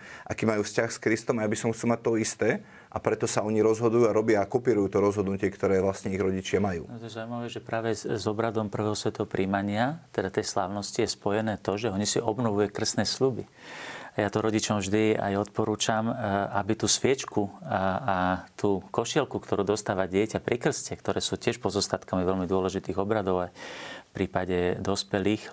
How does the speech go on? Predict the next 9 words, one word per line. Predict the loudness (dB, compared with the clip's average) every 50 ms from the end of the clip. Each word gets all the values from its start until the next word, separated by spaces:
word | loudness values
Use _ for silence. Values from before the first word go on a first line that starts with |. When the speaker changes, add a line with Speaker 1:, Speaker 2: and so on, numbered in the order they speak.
| -4
Speaker 2:
lebo | -2 -2
tí | 0 0 0 0 0
dospelí | 0 -2 -2 -2 0 0 0 0 2
boli | 2 0 2 2
oblečení | 0 0 2 0 0 0 0 -2 -2 0 0
do | -2
toho | -2 0 -2 0 0
bieleho | 0 0 0 0 0 0 2
rúcha, | 2 0 0 0 -2 -6 -6